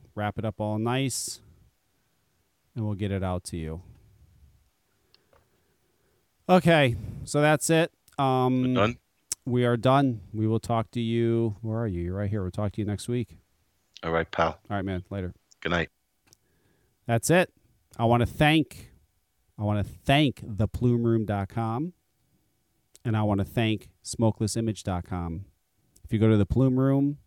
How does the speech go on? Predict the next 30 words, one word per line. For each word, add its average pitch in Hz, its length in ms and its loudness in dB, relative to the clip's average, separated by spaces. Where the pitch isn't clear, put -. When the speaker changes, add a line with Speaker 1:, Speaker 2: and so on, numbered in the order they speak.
Speaker 1:
V 120 120 2
P 117 140 -2
Live 113 280 0
fifteen, 127 400 -4
get 117 140 -6
you 101 60 -6
fifteen 117 380 -4
percent 117 300 0
off 131 360 2
your 104 140 -2
entire 113 460 -2
purchase. 127 560 0
Support 196 760 8
them, 143 580 4
because 135 460 0
without 127 460 -2
them, 104 540 -2
there 123 80 2
wouldn't 123 240 0
be 123 100 0
this 104 220 -6
wonderful 117 460 -6
show 104 280 -4
that 82 140 -8
exists, - 580 -10
as 139 140 0
well 135 140 4
as 113 80 0
Smokeless - 400 -4
Image. 95 480 -6